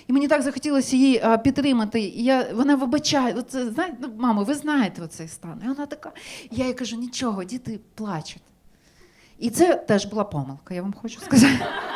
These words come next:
Бо я не знаю, як це так сталося, але наступний кадр, вона отак от дає мені телефон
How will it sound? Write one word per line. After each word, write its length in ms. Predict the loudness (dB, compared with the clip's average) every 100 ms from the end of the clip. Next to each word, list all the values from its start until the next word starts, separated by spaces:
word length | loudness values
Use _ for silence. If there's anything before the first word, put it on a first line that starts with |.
| -8 -8 -8 -10 -10 -6 -2
Бо 120 | 4
я 160 | 8 8
не 100 | 6
знаю, 260 | 6 8
як 120 | 6 4
це 80 |
так 400 | -4 -4 0 0
сталося, 420 | 2 6 8 6 2
але 100 | 2
наступний 420 | 2 2 -2 0
кадр, 340 | 6 6 6 0
вона 180 | 2
отак 360 | 2 6 4 4
от 80 | -2
дає 240 | 0 0
мені 260 | 0 -4 -4
телефон 500 | -2 0 2 0